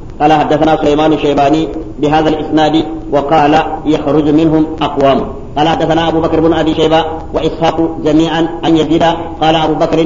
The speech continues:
"حدثنا يزيد بن هارون عن العوام بن حوشر"، قال حدثنا أبو إسحاق الشيباني عن أسير بن عمرو عن سهل بن هنيف عن النبي صلى الله عليه وسلم قال،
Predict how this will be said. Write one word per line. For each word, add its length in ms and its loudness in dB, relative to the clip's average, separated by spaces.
"حدثنا 420 0
يزيد 240 0
بن 140 2
هارون 380 2
عن 80 2
العوام 500 2
بن 160 0
حوشر"، 320 0
قال 120 2
حدثنا 460 0
أبو 140 0
إسحاق 680 -2
الشيباني 520 0
عن 120 0
أسير 380 0
بن 120 2
عمرو 320 0
عن 140 2
سهل 240 2
بن 120 2
هنيف 460 0
عن 100 2
النبي 340 2
صلى 160 2
الله 280 2
عليه 180 2
وسلم 300 0
قال، 280 0